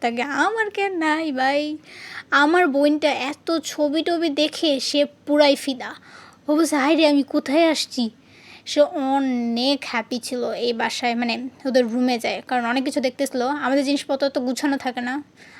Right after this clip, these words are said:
আওলা ঝাওলা সব। So আমরা সব বোনরা এখানে বসে একটু চিল করলাম, যেহেতু ভাই কি ধুলা খায়ে আসছি, এক একটা পুরাই পেট ভরে গেছে ধুলা খায়েই। এই যে আরেকজন ক্যামেরা দেখে উল্টা দিকে ঘুরে গেছে। যাই হোক,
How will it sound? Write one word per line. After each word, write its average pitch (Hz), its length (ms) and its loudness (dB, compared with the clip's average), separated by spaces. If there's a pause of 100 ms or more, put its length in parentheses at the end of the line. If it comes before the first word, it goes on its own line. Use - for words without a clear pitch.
(160)
আওলা 247 200 2
ঝাওলা 247 280 -2
সব। 240 260 -4 (520)
So 294 60 -2
আমরা 285 160 2
সব 302 160 0
বোনরা 277 600 0 (160)
এখানে 262 280 -4
বসে 254 380 -2
একটু 262 180 -6
চিল 294 280 -2
করলাম, 240 460 2 (380)
যেহেতু 254 260 -8
ভাই 262 380 -4 (280)
কি 302 160 -6
ধুলা 247 380 -2
খায়ে 254 280 2
আসছি, 247 600 0
এক 240 140 -2
একটা 285 240 2
পুরাই 285 380 2
পেট 247 240 2
ভরে 254 240 2
গেছে 262 220 0
ধুলা 226 320 -2
খায়েই। 240 460 0 (520)
এই 294 80 0
যে 320 100 4
আরেকজন 294 480 2
ক্যামেরা 269 320 0
দেখে 277 200 -2
উল্টা 262 260 -2
দিকে 262 180 0
ঘুরে 240 260 -2
গেছে। 247 360 -6 (220)
যাই 254 260 4
হোক, 302 180 0